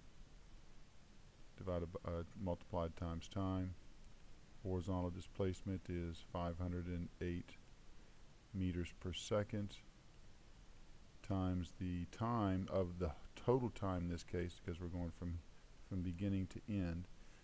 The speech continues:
is forty-eight point four seconds. And then the horizontal displacement is equal to two point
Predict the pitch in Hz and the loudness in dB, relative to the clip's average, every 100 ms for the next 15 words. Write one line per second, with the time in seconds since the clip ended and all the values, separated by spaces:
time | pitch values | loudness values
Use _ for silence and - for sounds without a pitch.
0 | - - 92 90 87 - - 113 107 101 | -14 -6 -2 0 -2 -4 0 2 4 4
1 | 98 - - 95 87 - - 104 - - | 4 0 -4 -2 -2 -4 -8 -6 -6 0
2 | - 104 - 101 - - - - - - | 4 4 4 -2 -2 -8 -10 -12 -12 -12
3 | - - - - - - - - - - | -12 -12 -12 -14 -14 -16 -16 -14 -14 -12
4 | - - 95 90 87 85 82 95 92 87 | -4 2 6 6 6 4 4 2 4 4
5 | 87 87 90 - 101 90 - 98 90 - | 2 2 -2 -2 2 2 2 0 -2 -4
6 | - - - - - 98 87 90 92 - | -12 -14 -14 -12 -4 0 2 0 0 -4
7 | - 95 92 87 85 - - - - - | -2 0 2 2 0 -6 -12 -12 -14 -14
8 | - - 98 - 104 95 | -8 0 0 2 2 2